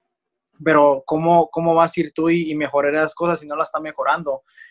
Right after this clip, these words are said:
Para mí seguimos cometiendo los mismos errores. Equipos especiales, mm, la verdad,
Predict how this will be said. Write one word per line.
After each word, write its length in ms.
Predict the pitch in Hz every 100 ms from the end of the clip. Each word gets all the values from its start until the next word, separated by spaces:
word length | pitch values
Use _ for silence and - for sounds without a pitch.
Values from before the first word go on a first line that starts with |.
| _
Para 180 | 143 143
mí 140 | 147
seguimos 400 | 143 160 156 165
cometiendo 380 | - 151 135 151
los 80 | 160
mismos 180 | 156 156
errores. 420 | 147 - 160 143
Equipos 400 | 139 139 147 185
especiales, 720 | 190 175 151 156 156 185 180 - - - _ -
mm, 220 | 165 170 151
la 120 | 165
verdad, 360 | 156 151 170